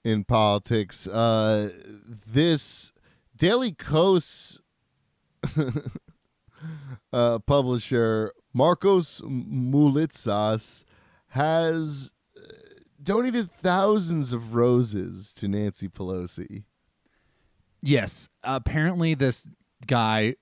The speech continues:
Speaker 2: who is the founder of the Daily Kos, which, like, what is your experience with the Daily Kos, Dan? It's basically just, like, liberal fodder. It's, <laughs> it's been, I guess, criticized for its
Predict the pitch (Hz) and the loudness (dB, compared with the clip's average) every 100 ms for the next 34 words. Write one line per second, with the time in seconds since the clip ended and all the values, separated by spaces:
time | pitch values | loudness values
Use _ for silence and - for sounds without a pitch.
0 | 113 123 117 107 110 135 - 127 117 107 | 0 4 6 6 4 0 0 4 4 4
1 | 101 - _ 143 - 220 233 160 127 107 | 0 -10 _ -4 2 4 6 4 4 0
2 | 98 120 107 107 98 - 101 92 - 98 | -2 2 2 0 -4 -4 -2 -2 -2 -6
3 | - - _ _ _ _ 135 127 156 190 | -6 -14 _ _ _ _ 0 4 6 6
4 | 135 139 110 - - 104 104 - 92 87 | 6 4 2 -4 0 2 2 0 -6 0
5 | 95 95 95 92 - 95 92 90 - 104 | 2 4 2 -2 -2 0 0 -2 -4 0
6 | 95 90 92 98 147 147 131 101 - 98 | 2 2 -2 0 2 2 2 0 0 0
7 | 87 _ _ _ _ _ _ 123 104 107 | 0 _ _ _ _ _ _ -8 0 2
8 | 101 101 95 92 - - 90 87 90 87 | 2 4 4 4 0 -2 0 2 0 -2
9 | 87 90 92 87 - 175 98 196 160 143 | -2 -2 -2 -6 -2 0 4 4 4 0
10 | 143 143 139 120 143 135 127 117 113 107 | 0 -2 -2 2 4 4 2 -2 -2 -2
11 | - - 104 95 104 92 90 - 104 90 | -2 -2 -2 -2 -2 0 -2 -2 0 0
12 | 90 - | -2 -10